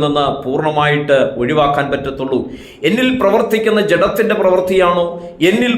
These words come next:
പ്രവർത്തിക്കുന്നത് ആത്മീകൻ്റെ ജീവിതത്തിലുള്ളതുപോലെയാണോ എന്നുള്ള തിരിച്ചറിവ് നമുക്ക് ലഭിക്കണമെങ്കിൽ നാം ശിശുക്കളെ പോലെ ആയിരുന്നാൽ കഴിയത്തില്ല, നമുക്ക് വളർച്ച അനിവാര്യമാണ്. മൂന്നാം വാക്യത്തിലേക്ക് വരുമ്പോൾ പറയുന്നു, "നിങ്ങളുടെ ഇടയിൽ ഈർഷ്യയും പിണക്കവും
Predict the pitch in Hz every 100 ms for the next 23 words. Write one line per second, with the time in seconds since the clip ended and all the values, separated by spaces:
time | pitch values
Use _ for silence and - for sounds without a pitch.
0 | - 185 214 - 208 202 190 190 180 151
1 | 160 160 240 240 233 214 175 190 202 202
2 | 180 180 180 175 175 175 170 196 196 165
3 | 160 160 160 180 175 214 180 175 165 160
4 | 160 147 156 156 156 151 151 139 - -
5 | - - 123 147 147 156 - 185 175 175
6 | 160 160 151 151 135 175 170 165 160 156
7 | 147 175 - 147 143 127 - 123 127 135
8 | 135 143 147 - 135 131 123 139 147 147
9 | 147 127 - - - - - - - -
10 | 165 240 233 247 240 233 220 214 202 196
11 | 185 170 160 156 127 117 165 208 247 247
12 | 240 240 202 185 190 139 - - 160 180
13 | - - 135 110 101 - - - - 175
14 | 190 220 214 220 220